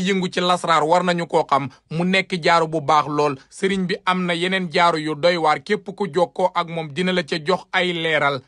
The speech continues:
Seriñ bi nag yàlla may na ko lool ci góor ñi, nga xam ni dañoo tele maanaam ñi dem ba mënatuñu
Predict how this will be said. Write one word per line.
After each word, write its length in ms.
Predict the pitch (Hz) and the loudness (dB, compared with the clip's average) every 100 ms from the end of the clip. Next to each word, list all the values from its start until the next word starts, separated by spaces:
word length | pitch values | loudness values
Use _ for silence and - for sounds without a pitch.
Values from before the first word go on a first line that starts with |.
| _ | _
Seriñ 380 | - 208 202 190 | -2 0 0 -2
bi 100 | 156 | -2
nag 200 | 180 190 196 | -2 -2 0
yàlla 300 | 180 175 175 | 0 2 0
may 240 | 175 175 | 0 0
na 100 | 170 | -2
ko 160 | 143 165 | -2 -2
lool 420 | 160 160 170 165 | 0 2 2 2
ci 140 | - 160 | -8 -10
góor 340 | 143 190 175 | -2 0 0
ñi, 140 | 170 | -2
nga 120 | 185 180 | -2 -2
xam 180 | 175 170 | -2 -2
ni 120 | 165 | -4
dañoo 320 | 160 175 180 | -2 -2 -2
tele 400 | 139 175 151 135 - _ | -2 -2 0 -4 -6 _
maanaam 460 | 147 170 180 180 180 | -2 0 2 0 0
ñi 120 | 190 | -2
dem 260 | 185 180 | -2 -2
ba 80 | 175 | -2
mënatuñu 600 | 190 196 180 165 156 147 | 0 0 -2 -4 -6 -8